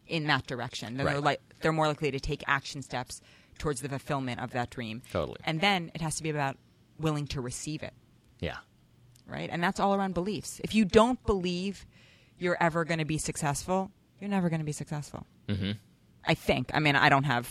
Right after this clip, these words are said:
Speaker 1: the data on that, but I'm, I'm pretty sure.
Speaker 2: Yeah. Ha-, have, have you heard about, um, like, competing beliefs, competing commitments?
Speaker 1: Competing intentions is how I've understood it. Yeah, I think that there's,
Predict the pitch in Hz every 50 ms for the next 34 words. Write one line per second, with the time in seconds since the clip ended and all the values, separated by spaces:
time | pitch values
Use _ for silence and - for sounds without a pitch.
0 | - - - - - - _ _ _ - - _ _ _ _ _ _ - 147 127
1 | 139 135 131 135 147 151 135 175 175 180 185 180 185 - - 151 131 135 139 -
2 | - - 135 147 - - 175 143 131 120 - - 139 127 117 113 123 123 - 92
3 | 85 80 71 65 65 - - _ _ - - - - - - - - - - -
4 | - - 147 151 139 151 165 170 202 226 247 226 202 175 170 156 143 - - -
5 | 113 95 85 85 82 82 78 67 67 67 - _ _ - 80 78 - - 113 98
6 | - - - 113 107 98 107 107 92 101 101 104 101 - - 101 90 - 101 90
7 | 87 - - 87 82 - 98 98 92 - - - - _ - - - - - 170
8 | 156 - 160 147 151 151 147 135 131 - 156 131 135 - - 131 127 127 - 127
9 | 120 147 127 123 123 113 120 120 120 117 123 - - 123 120 117 - - 202 202
10 | 156 127 104 151 165 - 208 190 - 202 - - - 170 165 156 156 151 147 -
11 | - - -